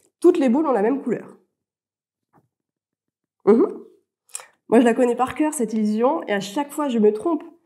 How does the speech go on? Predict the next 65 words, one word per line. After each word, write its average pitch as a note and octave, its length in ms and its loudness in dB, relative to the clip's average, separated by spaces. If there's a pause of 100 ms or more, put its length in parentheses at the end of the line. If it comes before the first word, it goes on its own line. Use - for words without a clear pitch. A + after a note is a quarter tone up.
(220)
Je F#3+ 160 0
les A3+ 200 2
vois C#4 300 -4
différentes. C4 600 -4
Je F3 140 -8
vois G#3 140 0
une G#3 100 0
plutôt F#3+ 260 -6
verte, G3 240 -4
plutôt - 200 -8
violette, E3 300 -6
plutôt - 220 -12
rouge. A#3 260 -6 (680)
Mais A3 160 8
elles G3 240 0
ont F3+ 80 -4
toutes D4+ 180 -4
la C#4 80 0
même B3+ 180 0
couleur, A3+ 260 -2
elles F3+ 80 -4
sont G3 120 -8
toutes B3 180 -10
un A#3+ 60 -2
peu A3+ 100 -2
beiges. F3+ 200 -4
Alors D3+ 160 -8
là, F3 180 -10 (480)
J'augmente G#3+ 380 2
sur F#3+ 140 -6
mon D#3+ 140 0
écran A3+ 300 -2
pour A3+ 140 -6
qu'ils - 120 -20
puissent F#3 140 -12
vraiment F3+ 320 0
voir. C4 380 -6 (520)
Et G#3 60 4
elles G3 120 6
sont G#3 180 2
toutes C#4 180 -2
un B3 120 2
peu G3 140 -2
beige F3+ 300 -2
comme F3 140 -8
ça, F3 180 -8
avec F3 180 -8
une E3 60 -12
sorte E3 160 -12
de E3+ 80 -6
tache F3+ 300 -6
jaune G3 300 0
et D3+ 280 -8 (380)
plus G3+ 160 -6
noire F#3+ 200 0
sur F#3+ 140 -10
les D#3+ 100 -2
côtés. D#3+ 360 -8 (480)
Mais A3+ 180 4
par A3 160 0
contre, D4 200 -4
il - 20 -8
y A3 40 -6
a G3 40 -4
des G3 100 -2